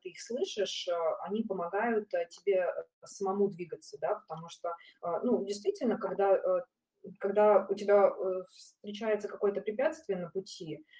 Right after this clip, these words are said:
ты думаешь: «Блин, а может быть, э, э, ну, может быть, это вообще не моя дорога? <laughs>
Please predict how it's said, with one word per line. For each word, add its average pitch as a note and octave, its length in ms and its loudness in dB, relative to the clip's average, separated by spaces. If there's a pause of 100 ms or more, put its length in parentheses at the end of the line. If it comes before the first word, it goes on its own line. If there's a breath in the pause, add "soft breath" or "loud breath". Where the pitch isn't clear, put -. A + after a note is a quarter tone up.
(140 soft breath)
ты G3+ 80 0
думаешь: G3 580 2 (160)
«Блин, G#3 340 4
а F#3 80 0
может A#3+ 360 2
быть, A#3+ 320 0
э, G#3 80 4
э, F#3 720 0
ну, G#3 220 -2 (300)
может B3 200 2
быть, G#3+ 160 -2
это G#3+ 160 -2
вообще G#3 240 -4
не G#3+ 120 0
моя G3 240 2
дорога? A#3 420 0
<laughs> - 580 0